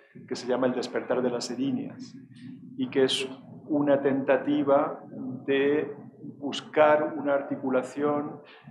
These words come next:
entre, entre esas divinidades míticas que,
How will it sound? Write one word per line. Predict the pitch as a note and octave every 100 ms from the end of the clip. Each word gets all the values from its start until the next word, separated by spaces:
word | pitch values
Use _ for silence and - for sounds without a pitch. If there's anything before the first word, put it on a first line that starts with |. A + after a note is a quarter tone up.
| - -
entre, | A#2+ A#2+ - B2 C3 A#2+ A#2+ A#2+ - -
entre | C3 B2+ C#3
esas | D3 F3 D#3 D#3+ -
divinidades | D#3 D3 D3+ D3+ D3 D3+
míticas | F3 F3+ C3+ C#3+ D3 -
que, | C3 A#2+